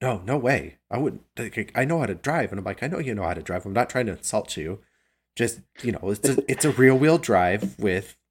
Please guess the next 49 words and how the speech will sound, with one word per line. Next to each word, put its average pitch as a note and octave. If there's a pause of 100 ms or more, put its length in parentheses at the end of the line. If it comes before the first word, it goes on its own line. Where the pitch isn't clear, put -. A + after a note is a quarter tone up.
(200)
you C3+
know, G#2
a A2
considerable A#2
amount G#2+
of A2+
more G2+
power F#2
than F#2+
your G2
front -
wheel F#2
drive F2 (280)
Mazda." - (1700)
So C3 (440)
she -
gets G#2
back C3
in B2
the A#2+
four G#2+
runner, G2
get G2
back F#2+
in G#2
the G2
Ford. E2+
We F2
get G#2
onto G2+
the G2
freeway. F2+
She -
takes G#2
another F#2+
right-hand F#2
corner, F2 (120)
accelerates, F#2+
and F2
then E2+
calls G2+
me F#2+
again F2
and D#2+
says, F2+
"Did -
you G#2+
see D#3
it?" -